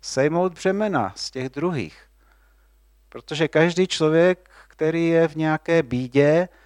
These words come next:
nějaké těžkosti, ať je to fyzické, duševní nebo duchovní, tak potřebuje vlastně s tím pomoci, protože on to nezvládá.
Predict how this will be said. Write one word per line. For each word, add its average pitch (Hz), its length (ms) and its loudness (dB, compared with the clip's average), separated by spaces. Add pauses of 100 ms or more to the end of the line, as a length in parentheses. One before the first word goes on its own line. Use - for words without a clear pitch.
(540)
nějaké 127 400 2
těžkosti, 160 1000 -2 (380)
ať 131 220 -10
je 151 80 -2
to 107 540 0 (760)
fyzické, 156 960 2 (380)
duševní 160 840 0
nebo 151 280 0
duchovní, 143 920 -2 (340)
tak 139 160 -10
potřebuje 165 1080 0
vlastně 165 360 -8
s - 60 -12
tím 196 160 -10
pomoci, 233 560 -2
protože 147 460 -6
on 156 100 -4
to 180 140 -4
nezvládá. 180 680 0